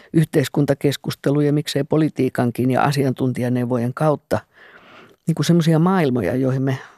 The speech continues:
me uskotaan. Ja sitten on tämmöinen oma kokemus, joka voi usein olla niin kuin tunteenomainen, ei järkevä. Ja kuka on niin kuin sanomaan, että mikä, mikä on, että se mihin sä uskot on jotenkin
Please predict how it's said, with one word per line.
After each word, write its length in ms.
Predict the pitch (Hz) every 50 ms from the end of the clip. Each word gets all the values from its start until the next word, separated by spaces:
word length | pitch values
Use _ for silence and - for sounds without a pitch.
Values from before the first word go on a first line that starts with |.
| _ _ -
me 160 | - 165 160
uskotaan. 600 | 147 151 - - - - - - - - - -
Ja 100 | - 180
sitten 260 | - - - - 170
on 60 | 151 -
tämmöinen 260 | 208 233 226 208 -
oma 240 | - 233 190 139 123
kokemus, 720 | - - 120 - - - - - - - - - - - _ _ - - - - - - - - - - - _ -
joka 260 | - 151 147 180 180
voi 240 | 208 247 262 202 160
usein 480 | - 131 120 127 110 110 110 - -
olla 340 | - 123 117 - - - - - - - - - _ _ _ _ _ _ _ -
niin 80 | -
kuin 120 | - - - -
tunteenomainen, 840 | - 147 143 123 - 117 117 113 73 78 78 76 78 78 - - - - -
ei 180 | - 120 - -
järkevä. 520 | - - - - - - - - - - - - _ _ _ _ _ _ - - - - - - - - - - _ _ _ -
Ja 260 | 160 160 160 147 131 - - - - - - - - - - - - 190 - - - _ - - _
kuka 260 | - 277 - - 175
on 220 | 147 151 196 185 151
niin 120 | 143 127
kuin 120 | - 123 -
sanomaan, 600 | - - 135 135 123 87 95 98 67 - 65 73
että 180 | - - -
mikä, 300 | 135 127 - - - - 113 - - - - - - - - - 135 - - _ -
mikä 400 | - 120 135 127 - - - - -
on, 180 | - - 113 - - _ _ _ _ - - - - - - - - - _ _ -
että 120 | 143 - -
se 60 | 147
mihin 260 | 147 143 139 139 127
sä 160 | 123 143 135
uskot 460 | 123 - - - - - - - - -
on 240 | - - - 123 131
jotenkin 420 | - - - 107 - - - 101